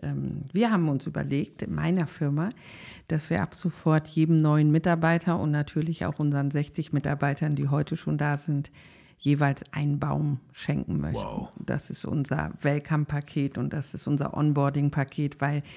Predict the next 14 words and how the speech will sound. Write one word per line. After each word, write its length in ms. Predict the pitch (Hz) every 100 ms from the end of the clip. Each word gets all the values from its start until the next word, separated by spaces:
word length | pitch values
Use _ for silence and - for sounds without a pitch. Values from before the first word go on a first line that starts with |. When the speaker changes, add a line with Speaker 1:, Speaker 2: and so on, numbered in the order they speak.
| - -
Speaker 1:
ich 180 | - -
glaube 300 | 170 165 170
zutiefst 840 | 175 - 170 - 220 196 - - 165
wirklich 400 | 180 180 160 170
mit 220 | 165 -
allem, 260 | 175 190
was 160 | 180 -
mir 100 | 170
zur 160 | - 165
Verfügung 500 | 165 156 170 147 143
steht, 360 | - 156 175 - - - - - _ -
ähm, 420 | 156 156 156 156 -
dass 220 | - 156
das, 420 | - 165 - -